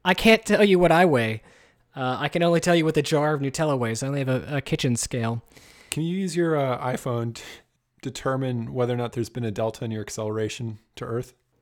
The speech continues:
Speaker 1: You mean, like, because it has an accelerometer? Like, if I strapped it to my chest and I jumped, how
Speaker 2: Yeah, if you <laughs> strapped it to yourself and jumped.
Speaker 1: Well, I'm,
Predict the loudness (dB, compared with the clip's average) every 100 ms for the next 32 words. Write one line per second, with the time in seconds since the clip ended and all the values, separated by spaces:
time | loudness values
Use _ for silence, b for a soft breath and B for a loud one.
0 | _ -4 2 4 4 2 0 -8 -2 -2
1 | 2 0 0 -2 -2 0 2 0 2 0
2 | 0 -4 _ _ -6 -4 -2 -2 0 0
3 | 0 0 -2 -4 -2 0 0 -2 -4 -4
4 | 0 0 0 -6 -10 -4 0 2 2 2
5 | 2 4 0 0 0 4 4 4 0 2
6 | 2 2 4 4 4 0 2 2 2 -4
7 | _ _ _ _ _ _ -4 -2 0 0